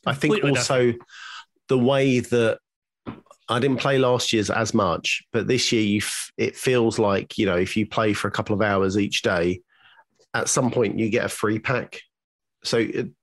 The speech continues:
Speaker 1: like, on, go back two or three fifas ago, you had to spend money to get your packs.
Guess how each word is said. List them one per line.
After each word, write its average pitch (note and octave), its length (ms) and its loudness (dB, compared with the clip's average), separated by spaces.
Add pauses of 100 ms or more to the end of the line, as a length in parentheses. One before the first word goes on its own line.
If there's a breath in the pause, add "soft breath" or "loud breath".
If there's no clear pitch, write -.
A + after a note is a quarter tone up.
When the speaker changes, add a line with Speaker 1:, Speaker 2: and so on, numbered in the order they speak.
Speaker 1:
like, B2+ 360 0
on, B2 280 2 (300 loud breath)
go B2+ 160 0
back B2 280 -4
two A#2 500 2
or G#2 80 0
three A#2 260 0
fifas G2+ 440 -2
ago, F#2+ 160 0
you G2+ 260 0
had - 240 -4
to - 100 -6
spend G#2 300 0
money F2+ 320 0
to - 240 -2
get G2+ 200 0
your F#2+ 120 0
packs. - 520 -6